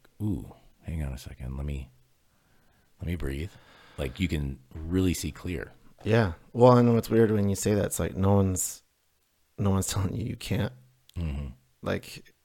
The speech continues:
Speaker 2: I think that's what's tough is we have to really take control and responsibility of those moments. But like you and all of us, I also think our thoughts are going through us all the time. And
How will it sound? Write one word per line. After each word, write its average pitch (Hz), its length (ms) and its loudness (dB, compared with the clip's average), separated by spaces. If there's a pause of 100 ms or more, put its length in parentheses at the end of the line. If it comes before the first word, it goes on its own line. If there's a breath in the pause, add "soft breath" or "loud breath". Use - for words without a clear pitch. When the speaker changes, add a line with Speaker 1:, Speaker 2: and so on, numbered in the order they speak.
(760)
Speaker 2:
I - 60 -6
think 113 120 2
that's 104 140 0
what's - 160 -8
tough - 320 0
is - 240 -8 (640)
we 98 400 -2
have 95 160 0
to 98 140 -2
really 95 240 -2
take - 340 -6 (800)
control 90 500 -2
and 85 80 -4
responsibility 90 800 -4
of 113 180 -8
those - 220 -4
moments. - 580 -8 (920 soft breath)
But 104 340 2 (880)
like 104 340 4
you 98 540 2
and 92 220 -2
all 95 200 0
of 110 100 2
us, - 400 -8 (120)
I 95 120 -2
also 110 260 2
think 98 200 -4 (600)
our 98 120 0
thoughts 101 280 -2
are 95 60 -4
going 95 240 -4
through 107 200 -6
us 92 120 -4
all 104 100 -6
the - 80 -8
time. - 280 -6
And 101 240 -8